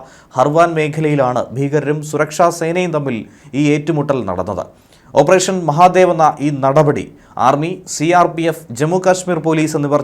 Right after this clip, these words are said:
ചേർന്ന് പങ്കാളികളായി തന്നെയാണ് നടത്തിയത്. ഓപ്പറേഷന് പിന്തുണ കൊടുക്കാൻ കൂടുതൽ സൈനികരെ സംഭവ സ്ഥലത്തേക്ക് അയച്ചിട്ടുണ്ടെന്നും ഉദ്യോഗസ്ഥർ തന്നെ പറഞ്ഞു. ഇനി എന്താണ് സസ്പെൻസ് എന്ന് ചോദിച്ചാൽ, ഈ ഏറ്റുമുട്ടലിൽ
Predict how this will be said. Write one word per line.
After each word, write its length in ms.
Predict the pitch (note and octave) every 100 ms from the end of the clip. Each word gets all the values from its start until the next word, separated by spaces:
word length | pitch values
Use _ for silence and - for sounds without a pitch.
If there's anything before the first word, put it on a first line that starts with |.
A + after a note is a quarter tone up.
| D3
ചേർന്ന് 320 | C#3 C#3+ C#3 - - -
പങ്കാളികളായി 680 | A#2 C#3+ E3+ E3+ D3 D3 C#3
തന്നെയാണ് 320 | C#3 B2+ A#2+ G#2
നടത്തിയത്. 420 | G#2 G#2 G2 D#2+ - _ _ - B2+
ഓപ്പറേഷന് 400 | C#3+ F3 E3+ E3+
പിന്തുണ 240 | E3 D#3+ F3+
കൊടുക്കാൻ 280 | F3 E3+ E3+ D#3+
കൂടുതൽ 220 | E3+ F#3 F3
സൈനികരെ 380 | F3 G3 F#3+ F3+
സംഭവ 200 | F3+ D#3+ D#3+
സ്ഥലത്തേക്ക് 360 | D#3+ C#3+ D3+ C#3
അയച്ചിട്ടുണ്ടെന്നും 600 | C#3 E3 C#3+ C#3 A#2+ F#2+ - - - C#3
ഉദ്യോഗസ്ഥർ 420 | D3+ D#3+ D3+ C3+ B2
തന്നെ 140 | A#2 G2+
പറഞ്ഞു. 280 | G2+ G#2 G2 _ _ -
ഇനി 100 | C#3 D3+
എന്താണ് 260 | F3 F3 D#3+
സസ്പെൻസ് 420 | E3+ D#3+ G#3 G3 G3
എന്ന് 120 | F#3 E3
ചോദിച്ചാൽ, 340 | D3 D3 C#3+ D3+
ഈ 20 | E3
ഏറ്റുമുട്ടലിൽ 540 | E3+ G3+ F3 E3+ C#3+